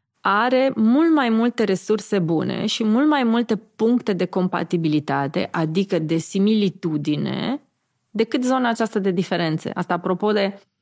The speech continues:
știi, la început, nu toate relațiile se bazează sau nu toate relațiile se creionează pe baza fluturașilor, să știi, ai rămâne surprins. Eu am foarte multe relații în cabinet care nu au început așa.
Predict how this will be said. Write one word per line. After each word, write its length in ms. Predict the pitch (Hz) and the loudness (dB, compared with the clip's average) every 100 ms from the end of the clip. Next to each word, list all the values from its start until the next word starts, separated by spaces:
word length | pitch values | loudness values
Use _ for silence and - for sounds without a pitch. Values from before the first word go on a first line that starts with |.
| _ _ _ | _ _ _
știi, 380 | - 233 240 - | -6 -2 -2 -2
la 160 | 196 220 | -2 0
început, 500 | 214 214 220 240 - _ _ _ _ _ _ _ | 0 -2 -2 -4 -6 _ _ _ _ _ _ _
nu 160 | 247 339 | 0 2
toate 260 | 370 427 | 2 2
relațiile 520 | 294 214 180 175 175 160 | 2 2 2 0 0 0
se 140 | 170 | 0
bazează 600 | 156 156 160 170 170 175 | -2 -2 0 0 0 -4
sau 220 | 175 165 - | -4 -4 -2
nu 100 | 269 | 0
toate 220 | 359 330 | 2 2
relațiile 480 | 269 220 214 214 196 | 2 2 0 0 -2
se 160 | - | -2
creionează 540 | 170 175 165 165 180 180 | -2 0 0 2 0 0
pe 100 | 156 | -2
baza 280 | 160 156 147 | -2 -2 -2
fluturașilor, 800 | - 147 151 190 208 - 151 156 | -4 -4 -2 0 0 -4 -6 -6
să 180 | - | -6
știi, 180 | 151 - | -6 -2
ai 80 | 180 | -2
rămâne 260 | 160 208 226 | 0 0 0
surprins. 560 | - 208 - 202 190 | -2 -4 -2 -2 -4
Eu 160 | - - | -8 -6
am 80 | - | -4
foarte 300 | 247 294 214 | -2 -2 0
multe 240 | 180 160 | 0 0
relații 400 | 156 156 170 - | -2 -2 -4 -6
în 60 | 139 | -4
cabinet 480 | 151 160 165 185 208 | -4 -4 -2 -4 -2
care 340 | 233 226 233 - - | -2 0 -2 -6 -8
nu 220 | 208 247 | 0 2
au 120 | 440 175 | 2 0
început 380 | 151 143 156 | -2 -6 -8
așa. 460 | 123 131 175 214 - | -8 -6 -4 -4 -6